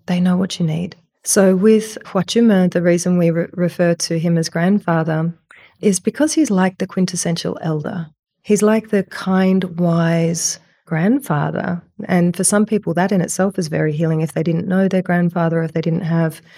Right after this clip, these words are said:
a deep relationship with that ancestry on that masculine line, can be extremely healing, just that. But like any good elder, he will say to you, "So let's take a look.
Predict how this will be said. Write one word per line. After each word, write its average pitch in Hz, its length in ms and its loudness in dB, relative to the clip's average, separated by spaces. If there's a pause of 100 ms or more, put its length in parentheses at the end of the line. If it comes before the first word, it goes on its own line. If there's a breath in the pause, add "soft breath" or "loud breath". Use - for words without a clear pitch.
(180 soft breath)
a 175 60 0
deep 165 240 -2
relationship 165 840 -2
with 165 260 -4
that - 180 -4
ancestry 165 540 -2
on 165 100 0
that 160 100 -2
masculine 165 540 -2
line, 165 220 0
can 175 140 -4
be 165 100 -2
extremely 170 600 -2
healing, 165 300 0
just - 280 -4
that. 165 300 -2 (520 loud breath)
But 185 400 2 (100)
like 190 320 0
any 220 220 4
good 190 220 0
elder, 226 600 0 (500)
he 202 720 4
will 175 760 2
say 175 360 2
to - 180 -6
you, 170 480 0 (520)
"So - 220 -2
let's 180 260 0
take 196 260 -4
a 226 40 0
look. 302 420 -2